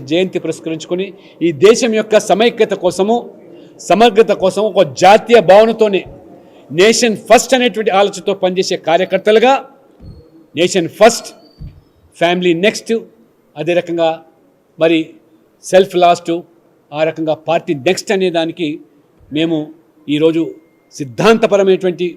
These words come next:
భావజాలంతో ఈ పార్టీలో పనిచేస్తూ ప్రజల మెప్పు పొందామే తప్పితే మీ మాదిరిగా అడ్డదారులు దొక్కి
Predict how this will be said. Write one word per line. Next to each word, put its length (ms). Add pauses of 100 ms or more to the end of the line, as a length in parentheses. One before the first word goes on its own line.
(280)
భావజాలంతో 640 (640)
ఈ 20 (160)
పార్టీలో 480 (540)
పనిచేస్తూ 460 (600)
ప్రజల 260 (100)
మెప్పు 280
పొందామే 380
తప్పితే 320 (600)
మీ 100 (140)
మాదిరిగా 420 (260)
అడ్డదారులు 560
దొక్కి 280